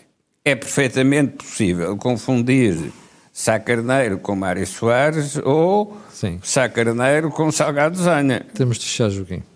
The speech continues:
Speaker 2: Vamos à conclusão.
Speaker 1: Na situação em que estamos agora,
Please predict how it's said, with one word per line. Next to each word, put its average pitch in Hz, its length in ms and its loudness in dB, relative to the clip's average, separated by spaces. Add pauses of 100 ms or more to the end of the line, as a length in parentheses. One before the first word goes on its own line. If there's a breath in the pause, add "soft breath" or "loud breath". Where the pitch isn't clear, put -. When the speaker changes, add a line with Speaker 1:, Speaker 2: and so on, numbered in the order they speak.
(240)
Speaker 2:
Vamos 117 220 0
à 113 60 2
conclusão. 101 500 -2 (2250 soft breath)
Speaker 1:
Na 139 280 2
situação 127 760 2
em 101 160 2
que 82 100 -6
estamos 92 540 0
agora, 90 640 0